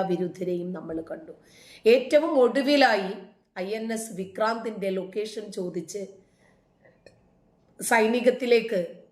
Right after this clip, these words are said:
സൈനിക ക്യാമ്പിലേക്ക് വിളിച്ച വ്യക്തിയും നമ്മുടെ കാക്കാൻ തന്നെയാണ്. കോഴിക്കോട് ഏലത്തൂർ സ്വദേശിയാണ്.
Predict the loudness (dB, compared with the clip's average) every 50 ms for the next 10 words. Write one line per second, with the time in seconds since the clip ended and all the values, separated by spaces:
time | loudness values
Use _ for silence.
0 | _ _ _ _ _ -12 -6 -2 0 0 2 2 2 2 2 4 4 2 2 2
1 | 0 0 2 4 4 4 2 -2 -4 -4 -2 -2 0 0 0 0 0 0 0 2
2 | 2 2 0 0 -2 -4 -4 -2 -2 -4 -4 -6 -12 -14 -20 -20 _ _ _ _
3 | _ _ _ _ _ _ _ _ _ _ _ _ _ _ _ _ _ _ _ _
4 | _ _ _ _ _ _ _ _ _ -8 -4 -2 0 0 0 0 2 2 2 2
5 | 0 0 0 0 2 2 2 2 4 4 2 2 2 2 0 0 -2 -2 -6 -10
6 | -20 -20 _ _ _ _ _ _ _ 0 4 4 4 4 4 2 2 4 4 6
7 | 6 6 4 4 0 -4 -2 0 2 2 2 2 0 0 -2 -2 -2 0 0 -2
8 | -4 -2 -2 -2 -2 0 -2 -2 -4 -6 -8 -6 -4 -4 -4 -6 -8 -14